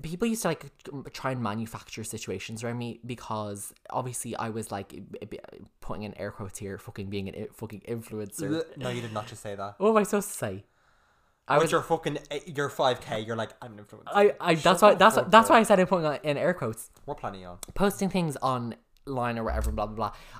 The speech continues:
Speaker 1: I feel like people would, like, do crazy things around me, so I would talk about it on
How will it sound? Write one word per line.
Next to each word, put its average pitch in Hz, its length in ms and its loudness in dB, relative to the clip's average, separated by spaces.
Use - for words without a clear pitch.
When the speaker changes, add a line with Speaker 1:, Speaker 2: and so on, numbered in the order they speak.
Speaker 1:
I 147 100 2
feel 165 140 -2
like 160 60 -6
people 175 260 -2
would, 147 100 -4
like, 127 300 -8
do 120 380 -4
crazy 117 400 -8
things 110 220 -8
around 117 120 -4
me, 117 80 -8
so 113 140 -8
I 110 60 -2
would 104 120 -6
talk - 240 -12
about 92 220 -8
it 80 160 -10
on 101 280 -10